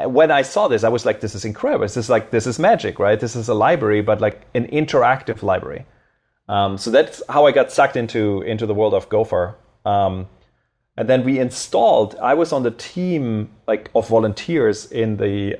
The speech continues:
uh, computer, um, a resource center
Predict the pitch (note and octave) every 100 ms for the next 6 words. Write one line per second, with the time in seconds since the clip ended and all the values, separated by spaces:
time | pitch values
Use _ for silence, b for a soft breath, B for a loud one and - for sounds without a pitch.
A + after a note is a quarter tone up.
0 | - G#2+ G2 G2+ - A2+ - C#3+ C3+ A#2+
1 | A2 G#2+ - - G2+ F#2+ F#2 - - -
2 | G#2 A2+ C#3+ D3+ A#2 - A2 G#2+ G2 F#2+